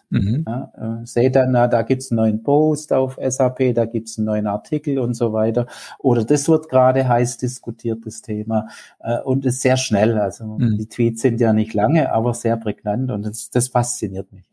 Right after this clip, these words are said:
Speaker 2: Äh, da, da, da kriege ich immer ein Gespür, wo es gerade hingeht. Äh, was ich natürlich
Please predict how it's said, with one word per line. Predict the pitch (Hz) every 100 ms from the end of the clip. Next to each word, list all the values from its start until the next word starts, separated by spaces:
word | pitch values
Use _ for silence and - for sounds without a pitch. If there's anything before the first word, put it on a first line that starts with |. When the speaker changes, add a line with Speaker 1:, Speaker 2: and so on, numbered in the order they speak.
| - - _
Speaker 2:
Äh, | 120 107 -
da, | 107 -
da, | - 113 113 - _ -
da | 113
kriege | - 127
ich | 120
immer | 110 110
ein | 113
Gespür, | 110 - 107 107
wo | 107
es | 104
gerade | - 95 95
hingeht. | 85 92 92 85 - - - -
Äh, | - 110 113
was | 117 127 131
ich | 147
natürlich | 139 131 143 135 131 -